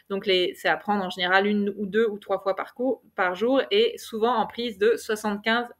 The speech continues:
milligrammes. Et en fonction au, en augmentant au fur et à mesure des semaines. Donc, dans ce cas-là, normalement, on limite le risque de surdosage. Il y a un dosage quotidien maximal, ultra maximal à respecter pour éviter les surdosages,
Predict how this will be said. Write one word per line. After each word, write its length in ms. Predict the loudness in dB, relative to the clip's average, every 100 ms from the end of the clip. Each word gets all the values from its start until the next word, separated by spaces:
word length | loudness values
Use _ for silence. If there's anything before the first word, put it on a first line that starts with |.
| -8
milligrammes. 640 | -2 -2 -2 0 0 0 -10 -20 -20 -12
Et 40 |
en 80 | -10
fonction 460 | -10 -12 -4 -4 -4 0
au, 360 | 6 6 6 4 0 -6 -20 -18 -12
en 160 | -8
augmentant 380 | -8 -8 -4 -2
au 60 | -2
fur 360 | -4 -4 -4
et 80 | -4
à 60 | -2
mesure 380 | -2 -2 -2 -2
des 100 | -8
semaines. 440 | -10 -6 -6 -6 -10 _
Donc, 120 | -8
dans 120 | -4 -4
ce 100 | -2
cas-là, 240 | 2 2
normalement, 520 | 0 -6 -4 -2 -2 -8
on 160 | -14 -2
limite 400 | 2 4 2 -2
le 60 |
risque 240 | -4 -4 -6
de 40 |
surdosage. 560 | -10 -10 -4 4 4 4 -2 -18 -8
Il 80 | 4
y 40 | 6
a 120 | 6
un 240 | 2 0 2
dosage 600 | 6 8 8 8 6 -2 _ _ _
quotidien 600 | 0 0 -2 2 4 4
maximal, 760 | 4 4 2 -2 2 4 4 2
ultra 360 | -4 0 0
maximal 560 | 0 -2 -2 4 4 4
à 80 | 0
respecter 520 | 0 -2 -6 -4 -4
pour 140 | -4 -6
éviter 420 | -4 -2 -2 -2 -14 -14
les 160 | 0 0
surdosages, 760 | 0 -4 -4 4 6 6 4